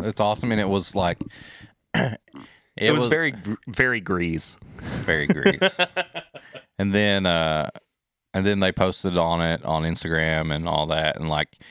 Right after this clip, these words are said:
Speaker 1: it was one of those moments where I was scrolling through and I saw that and I go, "Man, I just love seeing my friends have fun." 'Cause, like, you were there and I know, like,
Speaker 2: Yeah.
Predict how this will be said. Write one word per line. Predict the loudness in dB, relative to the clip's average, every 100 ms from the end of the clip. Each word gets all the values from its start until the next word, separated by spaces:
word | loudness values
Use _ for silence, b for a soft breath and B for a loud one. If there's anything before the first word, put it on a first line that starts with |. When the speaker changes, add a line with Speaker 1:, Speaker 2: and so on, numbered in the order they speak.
| B
Speaker 1:
it | -2
was | 0
one | 2
of | 2
those | 0
moments | 2 0 0 0
where | 0
I |
was | 0
scrolling | -2 0 0
through | -2 -2
and | -2
I |
saw | -2 -2 0
that | 0
and | -2
I | -4
go, | -4 -6 B B B
"Man, | -6 -2 -4 -6 b b b b b -2
I |
just | -2 0
love | 2 2 2
seeing | 0 2
my | 0
friends | 2 0 2 0
have | -2
fun." | -2 -4 -4 -4
'Cause, | -2 0
like, | 0 0 -4 -10
you | -4 0
were | 2 2
there | 2 2 2 0 0
and | 0
I |
know, | 2 2 2
like, | 2 0 -2 -20 _
Speaker 2:
Yeah. | _